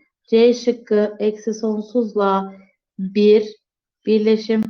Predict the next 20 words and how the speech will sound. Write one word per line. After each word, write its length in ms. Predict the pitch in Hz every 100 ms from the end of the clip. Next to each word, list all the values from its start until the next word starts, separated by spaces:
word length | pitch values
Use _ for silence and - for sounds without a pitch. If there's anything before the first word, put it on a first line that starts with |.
| 214
Hatta 200 | 196 208
hep 140 | 208
oraya 220 | 202 202
öyle 100 | 202
yapıyorum 380 | 196 196 185 214
ama 280 | 240 233 220
her 160 | 190 185
zaman 200 | 185 185
öyle 100 | 180
olacak 300 | 180 180 -
diye 120 | 175
bir 60 |
şey 140 | - 180
yok. 280 | 226 254 - _ _ _ _ _ -
Ee, 840 | 196 196 196 190 190 185 185 185 185 185 _ - -
iki 320 | 208 - 240
ile 540 | 226 208 208 220 233 233 _ _ _ _ _ _ _ _ _ -
artı 380 | 202 196 190 -
sonsuz 480 | - 185 185 214 226
aralığı. 560 | 226 220 220 220 220